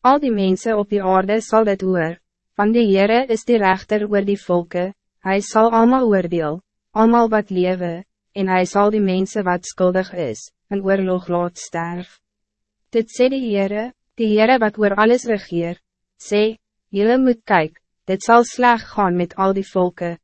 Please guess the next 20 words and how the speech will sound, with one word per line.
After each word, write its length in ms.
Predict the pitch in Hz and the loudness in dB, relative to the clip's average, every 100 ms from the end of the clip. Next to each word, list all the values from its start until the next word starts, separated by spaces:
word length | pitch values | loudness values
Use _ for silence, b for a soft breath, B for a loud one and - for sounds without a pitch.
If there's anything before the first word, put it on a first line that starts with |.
| _ | _
met 140 | - 196 | -4 -2
die 100 | 202 | -2
een 240 | 226 226 240 | 0 0 0
volk 320 | - 190 185 | 0 -2 -2
na 200 | - 180 180 | -2 -2 -2
die 80 | 185 | -4
ander 300 | 185 190 196 | -2 -2 -4
volk. 400 | - 165 156 156 _ _ _ _ _ _ _ _ | -2 -2 -2 -6 _ _ _ _ _ _ _ _
Daar 200 | 220 214 | 0 0
kom 160 | 226 262 | 0 0
een 140 | 262 | 0
groot 300 | 269 285 277 | 0 0 0
stormwind 640 | - 233 233 226 190 202 | -2 0 2 0 -2 -4
van 140 | - 220 | -2 -2
die 80 | 214 | -2
verste 520 | - 214 202 - 240 | -4 -4 -4 -6 -8
plekke 400 | 226 185 165 170 | -4 -6 -6 -8
op 160 | 185 185 | -6 -6
die 140 | 196 | -4
aarde. 540 | 175 165 170 175 180 | -2 -2 -2 -6 -10